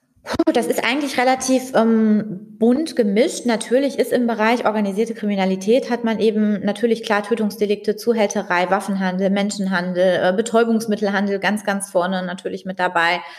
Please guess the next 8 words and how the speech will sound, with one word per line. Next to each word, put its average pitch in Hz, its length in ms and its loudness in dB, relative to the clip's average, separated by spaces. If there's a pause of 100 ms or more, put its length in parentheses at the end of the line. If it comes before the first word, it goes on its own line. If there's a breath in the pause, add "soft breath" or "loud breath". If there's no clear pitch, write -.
(360 loud breath)
Ähm, 202 240 0
aber 190 260 0
auch 196 160 0
immer 202 240 2
wieder, 185 640 2
ähm, 175 300 -6
Delikte 208 420 -4
aus - 440 -4